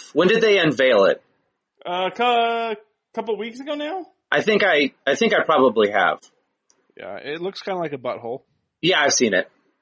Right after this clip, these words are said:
Speaker 1: It's,
Speaker 3: Yep,
Speaker 1: yeah,
Speaker 3: that
Speaker 1: it's
Speaker 3: looks like a butthole.
Speaker 2: It looks miserable. I don't know why they decided that they had to change it. I thought they would just change it by, like, taking the same ram head and just slightly adjusting it somehow.
Speaker 1: Yeah.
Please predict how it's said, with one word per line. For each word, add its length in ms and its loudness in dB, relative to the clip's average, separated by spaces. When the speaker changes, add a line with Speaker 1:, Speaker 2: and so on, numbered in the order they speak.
Speaker 1:
It's, 420 -2
Speaker 3:
Yep, 120 -12
Speaker 1:
yeah, 120 2
Speaker 3:
that 80 4
Speaker 1:
it's 160 -4
Speaker 3:
looks 100 -4
like 60 -10
a 40 -10
butthole. 200 -14
Speaker 2:
It 340 -8
looks 420 -8
miserable. 720 -8
I 80 -6
don't 200 -8
know 120 -8
why 280 -6
they 340 -10
decided 340 -10
that 80 -12
they 100 -10
had 120 -8
to 80 -14
change 460 -14
it. 340 -6
I 120 -8
thought 160 -6
they 100 -6
would 120 -8
just 160 -14
change 420 -10
it 200 -10
by, 160 -4
like, 320 -8
taking 380 -14
the 120 -8
same 480 -14
ram 340 -14
head 320 -6
and 140 -10
just 340 -14
slightly 400 -10
adjusting 560 -10
it 160 -20
somehow. 340 -20
Speaker 1:
Yeah. 280 4